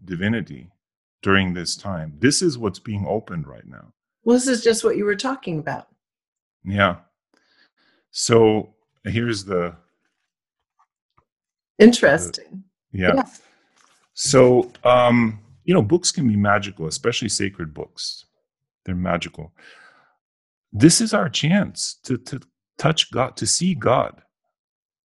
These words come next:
Speaker 1: And it's not, I mean, isn't that, like, the big, that is the biggest accomplishment of, okay, you're a billionaire. That's not the biggest accomplishment. Or, you know, you have superpowers.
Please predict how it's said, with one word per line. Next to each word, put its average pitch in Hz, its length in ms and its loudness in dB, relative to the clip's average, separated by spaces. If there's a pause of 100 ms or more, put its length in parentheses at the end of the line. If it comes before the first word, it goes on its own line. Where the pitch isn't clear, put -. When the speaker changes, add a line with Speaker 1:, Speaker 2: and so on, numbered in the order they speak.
(180)
Speaker 1:
And 123 140 2
it's 151 180 0
not, 208 320 0
I 147 40 2
mean, 139 360 0 (600)
isn't 160 320 2
that, 139 240 2
like, 123 160 -4
the 120 80 -8
big, 107 320 -10
that 147 180 0
is 175 220 -4
the 139 240 -8
biggest 127 640 -6 (500)
accomplishment 110 840 -2
of, 101 200 -4 (460)
okay, 113 180 0
you're 107 200 2
a 101 40 -2
billionaire. 95 640 -2 (720)
That's 120 180 2
not 139 140 0
the 127 80 -14
biggest 101 340 -6
accomplishment. 82 640 -12 (340)
Or, 101 540 2
you 101 120 -8
know, 85 400 -6
you 113 100 -2
have 113 80 0
superpowers. 98 760 -4